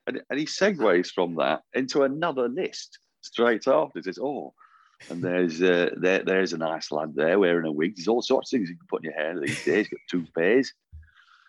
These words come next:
You got, uh, your fully grown wig. You get, you get a bald wig if you want. I mean, if that's really a wig." <laughs> I'm,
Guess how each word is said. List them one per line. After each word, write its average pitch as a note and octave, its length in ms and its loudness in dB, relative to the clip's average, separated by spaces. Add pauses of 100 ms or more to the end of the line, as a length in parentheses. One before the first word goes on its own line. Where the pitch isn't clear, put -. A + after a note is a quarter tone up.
(220)
You D#2 160 -8
got, E2 160 -6 (120)
uh, F2 200 2
your G2 120 0
fully G#2+ 240 0
grown D#2+ 380 -4
wig. G2 240 -2
You G2 120 -6
get, - 220 -2
you - 80 -10
get D#2+ 80 -6
a D2+ 60 -8
bald F3 320 0
wig D#2 160 -6
if - 120 -14
you D2+ 80 -4
want. C3+ 180 -6 (500)
I - 40 -8
mean, E2 120 -6
if E2+ 60 -8
that's - 240 -4
really E2 260 4
a C#2 80 0
wig." A2+ 220 0 (340)
<laughs> - 60 0 (2500)
I'm, - 160 4